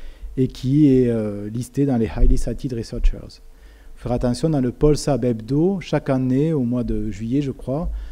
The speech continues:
on liste les Highly Cited Researchers de notre université, on les félicite.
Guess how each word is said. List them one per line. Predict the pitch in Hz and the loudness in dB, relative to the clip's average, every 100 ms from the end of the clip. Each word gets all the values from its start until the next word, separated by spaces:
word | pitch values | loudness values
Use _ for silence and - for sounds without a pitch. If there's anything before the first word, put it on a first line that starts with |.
| - - | -16 -6
on | 127 | -2
liste | 127 135 147 147 | 0 0 0 2
les | 127 120 | 2 8
Highly | 135 139 | 10 10
Cited | 135 131 - 127 | 8 -2 -10 -10
Researchers | 120 131 123 - 139 | -8 -8 -8 -6 -6
de | 123 | -4
notre | 120 120 117 | -6 -6 -6
université, | 113 117 - 110 135 | -4 -6 -8 -6 0
on | 139 | 0
les | 123 | 0
félicite. | - 123 113 - - 127 147 147 | -2 -4 -4 -8 -6 -2 -4 -4